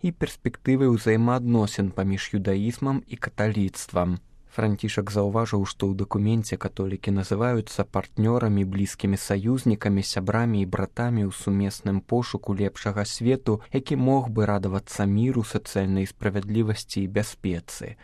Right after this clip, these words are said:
Акрамя таго, тут утрымліваецца сцвярджэнне, што, нягледзячы на глыбокія тэалагічныя адметнасці, католікі і юдэі падзяляюць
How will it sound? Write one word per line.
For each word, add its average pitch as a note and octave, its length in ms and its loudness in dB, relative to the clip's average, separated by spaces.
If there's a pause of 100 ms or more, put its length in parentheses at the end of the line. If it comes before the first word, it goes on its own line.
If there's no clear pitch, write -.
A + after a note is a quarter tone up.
Акрамя D#3+ 400 -4
таго, B2+ 400 -2
тут B2 240 -4
утрымліваецца G#2+ 800 0
сцвярджэнне, G2 920 0 (100)
што, - 160 2
нягледзячы G2 560 0
на G2 160 2
глыбокія G2+ 560 0
тэалагічныя G2+ 880 -2
адметнасці, G2+ 880 -2
католікі D3 640 -2
і B2 220 -4 (100)
юдэі B2+ 400 2
падзяляюць A2+ 800 -2